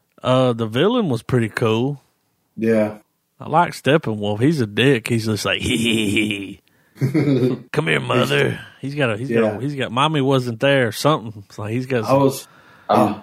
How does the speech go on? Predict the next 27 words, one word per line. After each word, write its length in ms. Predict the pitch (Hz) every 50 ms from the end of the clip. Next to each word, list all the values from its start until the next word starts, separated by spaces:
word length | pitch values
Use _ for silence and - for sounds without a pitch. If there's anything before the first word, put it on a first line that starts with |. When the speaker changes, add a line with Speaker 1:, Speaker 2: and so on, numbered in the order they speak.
| - -
Speaker 2:
I 80 | 120
was 180 | 135 143 139 127
waiting 280 | 131 127 123 113 113 110
for 180 | - 117 113
fucking 420 | 113 - 123 117 117 - 117 110 107
Danzig 180 | 113 113 120 123
Speaker 1:
mommy 240 | 135 123 123 123 110
Speaker 2:
to 80 | 110 107
Speaker 1:
issues. 200 | - - - 110
Speaker 2:
show 200 | 113 123 123 123
up. 380 | 127 131 131 131 131 - 226 - _
Speaker 1:
<laughs> 40 | _ - - - - -
Yeah. 160 | - 113 -
Speaker 2:
Mother, 840 | 107 120 131 - - - 135 120 120 120 117 120 123 117 117 127 123 - - - - - - -
tell 220 | 143 151 165 165 143
your 140 | 117 120
Speaker 3:
Look, 80 | 117 -
Speaker 2:
children 400 | 156 160 160 160 147 143 139 135
Speaker 3:
this, 80 | 139 156
Speaker 2:
not 200 | 160 156 147 131
to 80 | 131 131
walk 320 | 127 147 151 151 151 147
off. 280 | 151 151 151 156 156 - -
Speaker 3:
this 220 | - 117 123 120 -
fucking, 460 | - 135 123 - 120 107 104 98 95 - _ _ _ _ _ _
this 240 | 98 117 117 - -
Justice 380 | - 110 110 107 107 101 95